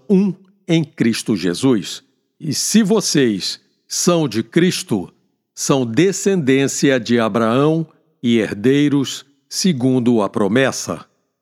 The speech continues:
Gálatas, capítulo três, versículos vinte e seis a vinte e nove, P T, N V I.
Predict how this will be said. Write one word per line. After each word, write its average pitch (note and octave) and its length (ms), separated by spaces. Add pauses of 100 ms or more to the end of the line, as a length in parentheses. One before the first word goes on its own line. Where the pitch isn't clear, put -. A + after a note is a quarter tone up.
(100)
Gálatas, C3+ 880 (340)
capítulo E3 640
três, C#3 580 (320)
versículos D3 800
vinte C3+ 300
e - 40
seis B2+ 380
a A2+ 100
vinte F#2+ 300
e A2+ 60
nove, G2 480 (420)
P F3+ 140
T, C#3 500 (480)
N C3+ 480
V G#2+ 300
I. A#2+ 300